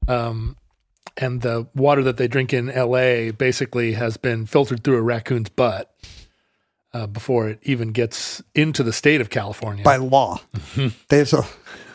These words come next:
Speaker 2: it, it divide, the pipe divides into, like, a hundred little parallel miniature pipes, each of which has an unhappy raccoon mounted,
Speaker 1: <laughs>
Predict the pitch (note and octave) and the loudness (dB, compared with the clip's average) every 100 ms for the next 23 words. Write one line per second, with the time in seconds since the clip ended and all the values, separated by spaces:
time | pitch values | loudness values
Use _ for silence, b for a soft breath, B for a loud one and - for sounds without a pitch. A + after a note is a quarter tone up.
0 | B B - E3 F3 E3 E3 E3 C3+ D#3 | B B 0 4 4 4 4 4 6 6
1 | E3+ D#3 D#3+ - G#3+ G#3+ F3 D3+ D#3 D3 | 6 4 2 6 4 6 4 6 6 6
2 | C3+ C3+ C3 C3+ B2+ C3 - E3+ F3+ D3+ | 4 0 0 2 2 2 2 2 4 2
3 | C#3 A#2+ E3 D3+ C#3 C3 C#3+ C3 B2+ B2 | -2 2 4 6 4 2 0 0 0 0
4 | A2 - F#3 G3 A3 F3 F3+ C#3 A#2 - | -2 -4 -2 2 2 4 4 4 0 -8
5 | - _ _ _ _ - C3 B2+ D3+ E3 | -8 _ _ _ _ -2 0 4 4 4
6 | D#3+ D#3+ D3+ C#3+ C3+ - D#3 C3 A#2 A2+ | 2 4 4 4 2 6 6 6 -2 -2
7 | A2+ B2 - | -2 -2 -2